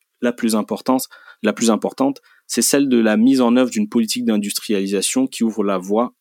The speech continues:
à la possibilité de substituer certaines importations par de la production locale, tout en créant les conditions pour bénéficier des gains de productivité à l'export.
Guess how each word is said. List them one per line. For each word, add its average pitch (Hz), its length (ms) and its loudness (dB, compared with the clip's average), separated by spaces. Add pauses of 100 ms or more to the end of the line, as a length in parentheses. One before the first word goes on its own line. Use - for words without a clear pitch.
(120)
à 101 120 -4
la 98 120 -2
possibilité 113 500 -2
de 110 100 -2
substituer - 600 -6
certaines 101 460 -6
importations 95 640 -8
par 110 180 -6
de 107 60 -4
la 98 80 -4
production 104 520 -8 (420)
locale, 107 500 0 (260)
tout 139 240 -2
en 120 80 2
créant 123 320 2
les 117 140 0
conditions 113 400 -2
pour - 100 -18
bénéficier 104 400 -2
des 104 140 0
gains 117 160 0
de - 20 -2
productivité 98 640 -6
à 107 80 0
l'export. 90 460 -6